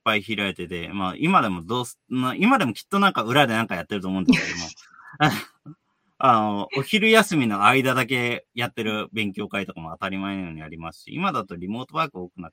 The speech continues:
て、YouTubeで、あ、配信してればなんか勉強会で様子見られるっていう人も増えているので、例えば、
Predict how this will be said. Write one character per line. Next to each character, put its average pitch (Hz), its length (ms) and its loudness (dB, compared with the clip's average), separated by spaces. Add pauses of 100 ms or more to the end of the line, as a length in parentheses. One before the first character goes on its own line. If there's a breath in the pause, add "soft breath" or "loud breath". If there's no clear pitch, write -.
て、 87 160 -18 (440 soft breath)
YouTube 131 500 0
で、 85 320 -6 (140)
あ、 101 160 -2
配 120 240 2
信 143 200 0
し - 60 -8
て 170 100 -2
れ 147 80 0
ば 92 120 -6
な 120 140 0
ん - 20 -6
か 107 120 -2 (240)
勉 92 220 -6
強 110 140 -6
会 110 220 -2
で 107 100 -2
様 104 140 -4
子 - 120 -14
見 107 140 -4
ら 104 100 -4
れ 107 100 -10
る 87 160 -14
っ - 40 -20
て 78 80 -18
い 78 40 -14
う - 40 -18
人 - 160 -14
も 78 240 -16 (340)
増 139 120 2
え 120 60 0
て 92 120 -8
い 85 80 -8
る 85 140 -10
の 76 140 -12
で、 80 260 -12 (180)
例 175 80 -4
え 190 40 -4
ば、 117 300 2